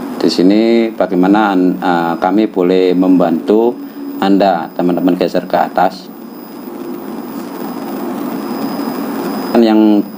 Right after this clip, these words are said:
bagian M, ya, saya telah divaksin, akan tetapi sijil digital tiada dalam halaman profil, ya. Teman-teman tekan saja ya.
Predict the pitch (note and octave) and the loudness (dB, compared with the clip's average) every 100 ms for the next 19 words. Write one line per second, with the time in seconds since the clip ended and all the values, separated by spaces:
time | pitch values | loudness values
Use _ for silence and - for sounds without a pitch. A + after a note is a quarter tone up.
0 | - F#2+ - G2 F#2 A2 F#2 F2+ - - | -2 -2 0 -2 2 2 2 0 -4 -12
1 | - - F#2 G2+ G2+ G2 G2 - F2+ - | -12 -2 2 2 2 0 0 -2 -4 0
2 | C3 D3 - - - - - - A2+ A#2 | 0 0 -6 -16 -18 -16 -10 -2 0 2
3 | A#2 A2 - G#2 - B2 A2 G2+ G#2 F2+ | 2 2 2 0 0 0 2 2 0 0
4 | F#2 G2 F#2+ G#2+ G2 F#2+ F2 F2+ F2 E2 | 0 0 2 0 2 2 2 0 0 2
5 | E2 F2+ F2+ E2 D#2+ D#2 D#2+ D#2+ - F#2 | 2 2 0 -2 -2 -2 -2 -4 -2 -2
6 | E2 - A#2 F#2 - - E2 - - - | 0 2 2 2 -2 -6 -8 -8 -10 -14
7 | - - G2 G#2+ A2 A2+ - A2+ A2 G#2+ | -14 -4 0 2 0 0 0 0 -2 0
8 | G#2 F#2 | 0 0